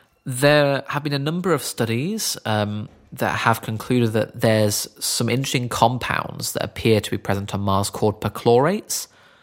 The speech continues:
which when mixed with water can actually form some quite potent toxins, which would not be particularly present,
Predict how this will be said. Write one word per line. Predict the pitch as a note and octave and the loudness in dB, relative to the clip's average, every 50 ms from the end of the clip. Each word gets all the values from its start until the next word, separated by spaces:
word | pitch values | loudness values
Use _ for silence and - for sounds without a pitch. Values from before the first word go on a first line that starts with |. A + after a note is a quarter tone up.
| _ _ _ _ _ _ - | _ _ _ _ _ _ -6
which | B2 A2+ A#2+ A2+ - - - | 2 4 4 4 4 0 0
when | B2 A2 G#2+ G#2 G#2 A2 | 0 0 0 0 -2 -4
mixed | A#2 - - - - - | -4 -4 -6 -8 -6 -2
with | A2+ G#2+ G2+ F#2+ - - - _ _ _ - | -2 -2 -2 -2 -4 -10 -12 _ _ _ -12
water | A#2+ A2 G#2 G#2+ A2 G#2+ - - G#2 | -6 -2 0 2 2 2 2 -2 -4
can | - A2 G2 | -2 -2 -2
actually | - - - G#2 | -2 -2 -6 -8
form | G#2+ - - A2+ G#2 G#2 G2+ G2+ | -8 -4 -2 0 0 0 0 -2
some | - - - | -6 -8 -6
quite | A2+ - G#2+ G2+ - - - | -2 0 0 0 0 -2 -2
potent | - A2 G#2 - - G2+ - - | 0 0 0 0 -2 -8 -10 -8
toxins, | - - - - - - D#3 F3 G#3 A#3+ A#3+ A3 - - _ - _ _ _ _ - | -4 -2 -2 -2 -2 -2 -2 -2 -2 -2 -4 -6 -6 -8 _ -20 _ _ _ _ -6
which | - A2 G2 | -4 0 0
would | G#2 G2 | 0 2
not | A2 G#2 F#2+ - - | 2 0 0 -2 -2
be | - G2 | -6 -6
particularly | - - - - - G2+ F#2+ | -6 -6 -8 -4 -4 -4 -4
present, | - - G#2 G#2 - F#2+ F#2+ F#2+ - _ - - - - | -2 0 0 0 0 0 -6 -10 -12 _ -18 -18 -18 -16